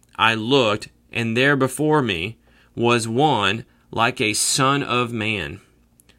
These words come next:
coming with the clouds of heaven. He approached the Ancient of Days and was led into his presence. He was given authority, glory, and sovereign power. All nations and people of every language worshipped him.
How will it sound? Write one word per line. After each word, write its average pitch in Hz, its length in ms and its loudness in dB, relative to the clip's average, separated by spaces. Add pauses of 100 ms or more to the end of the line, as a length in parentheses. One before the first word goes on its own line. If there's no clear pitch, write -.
(120)
coming 135 320 0
with 110 140 -6
the - 40 -10
clouds 101 360 -4
of 98 100 -12
heaven. 92 320 -12 (640)
He 135 160 -2
approached 139 560 -2
the - 160 -10
Ancient 147 360 -4
of 127 120 -4
Days 113 340 -4
and 104 160 -6
was 101 140 -4
led 107 180 0
into 113 220 -2
his 92 160 -4
presence. 101 680 -2 (300)
He 117 100 -6
was 104 120 -6
given 113 260 0
authority, 107 640 -4 (420)
glory, 107 580 -2
and 101 160 -8
sovereign 104 460 -2
power. 92 480 -6 (500)
All 143 200 4
nations 151 480 2
and 113 100 -4
people 135 300 -2
of 113 100 -6
every 113 300 -4
language 117 560 -4 (480)
worshipped 120 720 4
him. 67 400 -10